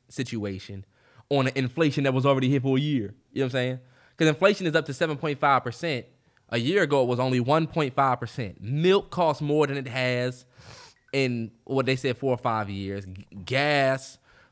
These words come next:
fucking, just everything is just, inflation is crazy.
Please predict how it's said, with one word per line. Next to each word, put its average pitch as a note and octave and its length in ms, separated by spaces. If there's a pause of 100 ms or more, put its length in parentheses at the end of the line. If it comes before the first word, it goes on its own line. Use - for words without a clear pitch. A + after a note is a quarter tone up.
fucking, C3+ 540
just D#3+ 260
everything F#3+ 580
is D3+ 120
just, D#3+ 320
inflation G#3 520
is E3 100
crazy. G3+ 640